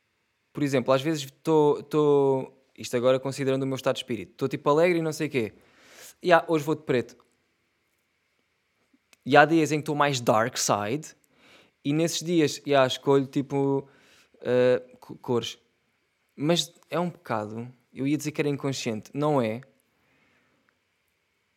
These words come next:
Mas é tipo instinto. Não sei explicar. Porque repara, ah, agora já estou a pensar demasiado no assunto, pá. Porque estou a pensar, às vezes um gajo quer mesmo combinar certas coisas e pensa nisso e, e veste.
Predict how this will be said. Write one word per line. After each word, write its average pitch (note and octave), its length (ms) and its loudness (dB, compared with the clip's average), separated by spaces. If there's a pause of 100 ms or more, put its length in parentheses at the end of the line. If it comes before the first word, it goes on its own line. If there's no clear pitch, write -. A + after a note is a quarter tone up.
(200)
Mas D#3 240 -2
é F#3+ 60 -2
tipo F#3 260 -8
instinto. F3+ 680 -4 (680)
Não D3+ 120 -6
sei F3 120 -6
explicar. E3 560 -2 (320)
Porque - 220 -6
repara, A2 420 0 (1400)
ah, C#3+ 420 -4
agora A#2 160 -8
já A#2+ 60 -4
estou B2+ 120 -8
a A#2+ 40 -4
pensar B2 240 -8
demasiado A#2+ 380 -6
no A#2 120 -6
assunto, A2 440 -10
pá. F#2+ 140 -14
Porque - 140 -20
estou B2 120 -6
a - 40 -8
pensar, A#2+ 320 -2
às A#2 140 -2
vezes C3 220 -4
um C3+ 120 -4
gajo B2 240 2
quer C3 140 -2
mesmo C#3 180 -4
combinar C#3 380 -2
certas C3+ 360 -4
coisas D3 520 -2 (380)
e C3+ 100 -4
pensa D#3 340 0
nisso D#3 340 -4
e, C3+ 220 -4
e B2+ 120 -6
veste. A2 340 -2